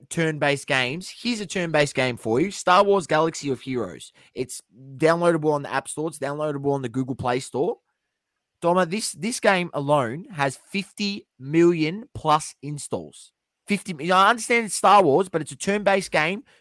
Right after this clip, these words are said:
very similar to Wizardia, what they're trying to create. Mind you, Wizardia, the graphics that they're, they're aiming to create are,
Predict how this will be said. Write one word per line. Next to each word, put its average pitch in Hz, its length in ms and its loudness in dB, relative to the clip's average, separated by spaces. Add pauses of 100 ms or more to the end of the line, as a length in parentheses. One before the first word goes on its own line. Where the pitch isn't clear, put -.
very 170 220 2
similar 175 380 -4
to 151 180 -8
Wizardia, 139 760 0
what 135 200 -2
they're 131 100 -4
trying 143 300 -2
to 131 60 -4
create. 131 360 0 (240)
Mind 170 280 2
you, 143 100 -4
Wizardia, 147 500 2
the 117 80 -6
graphics 143 440 -4
that 117 160 -4
they're, 117 260 -2 (160)
they're 110 180 -8
aiming 127 280 -4
to - 100 -20
create 120 400 -4
are, 104 160 -8